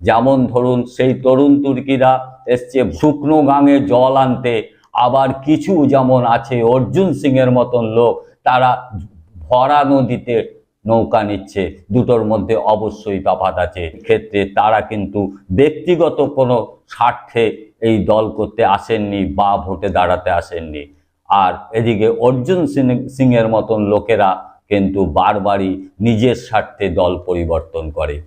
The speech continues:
সেই ক্ষেত্রে এটাই দেখার যে এই তরুণ তুর্কিরা সত্যি সত্যি এই বামপন্থীদের, তাদের দলকে কতটা এগিয়ে নিতে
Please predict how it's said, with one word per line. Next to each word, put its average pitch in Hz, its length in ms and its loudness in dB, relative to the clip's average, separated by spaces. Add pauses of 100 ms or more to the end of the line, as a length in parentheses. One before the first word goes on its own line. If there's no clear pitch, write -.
(240)
সেই 123 220 0
ক্ষেত্রে 110 640 -4 (140)
এটাই 110 380 2
দেখার 110 460 0 (240)
যে 107 120 0
এই 139 380 2
তরুণ 135 440 0
তুর্কিরা 104 720 0 (120)
সত্যি 117 400 -4
সত্যি 107 720 -2
এই 107 160 2
বামপন্থীদের, 123 1200 0 (320)
তাদের 117 420 2
দলকে 123 560 -2
কতটা 107 420 -4
এগিয়ে 87 440 -2
নিতে 90 360 -6